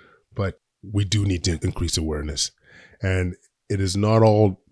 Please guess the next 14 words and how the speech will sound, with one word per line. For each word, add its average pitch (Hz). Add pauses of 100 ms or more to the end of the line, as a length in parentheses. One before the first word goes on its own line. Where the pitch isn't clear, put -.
(100)
doom 107
and 98
gloom. 95
We 98
talk 92
about 95
some 101
of 92
the 90
initiatives 95
that 90
are 85
happening 87
locally 80